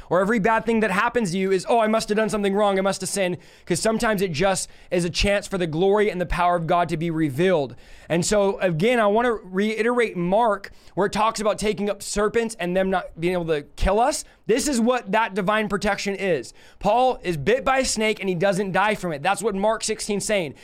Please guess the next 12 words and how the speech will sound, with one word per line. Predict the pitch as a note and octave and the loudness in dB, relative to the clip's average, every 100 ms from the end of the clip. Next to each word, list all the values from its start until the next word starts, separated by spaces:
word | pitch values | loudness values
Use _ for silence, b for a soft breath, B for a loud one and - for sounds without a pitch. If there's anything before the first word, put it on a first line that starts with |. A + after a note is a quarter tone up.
| B B | B B
It's | E3 | -2
not | D#3 B3 B3+ | 0 0 0
saying | A#3+ A3+ | 0 0
that | F#3+ | 2
they'll | G3 | 0
handle | D#3+ F#3 A3 A3 | 0 0 0 0
deadly | F#3+ G#3+ G#3 | 0 0 0
snakes | G3+ G#3 G3+ - B B | -2 -2 -4 -4 B B
and | E3+ | 0
they | F3 | 2
won't | F#3 G#3 | 2 0
be | G3 | -2